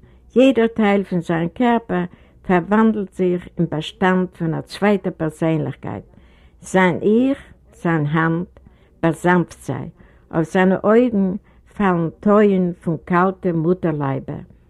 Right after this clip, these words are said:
Er hat sie eine und eine in seinem Besitz. Wem in Art ist, wem geht es um, wo so ein Mensch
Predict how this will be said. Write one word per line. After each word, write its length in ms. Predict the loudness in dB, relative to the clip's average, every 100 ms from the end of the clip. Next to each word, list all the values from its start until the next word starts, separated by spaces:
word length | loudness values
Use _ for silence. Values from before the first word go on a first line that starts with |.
| _ -20 _ _
Er 180 | -2 2
hat 180 | 0 0
sie 140 | -2 0
eine 460 | 2 4 4 2
und 220 | 0 0 2
eine 360 | 2 2 0 0
in 140 | -2
seinem 320 | 0 0 0
Besitz. 640 | -2 -4 -2 -4 -6 -18 -20 _ _ _ _
Wem 260 | 4 6 6
in 140 | 4
Art 360 | 2 0 -2 -8
ist, 340 | -12 -12 -20 -20 _ _ 0
wem 380 | 4 6 6 4
geht 260 | 2 2 0
es 200 | -4 -2
um, 360 | 0 0 -4 -4
wo 140 | -4
so 140 | -2
ein 100 | 0
Mensch 440 | 2 2 0 -4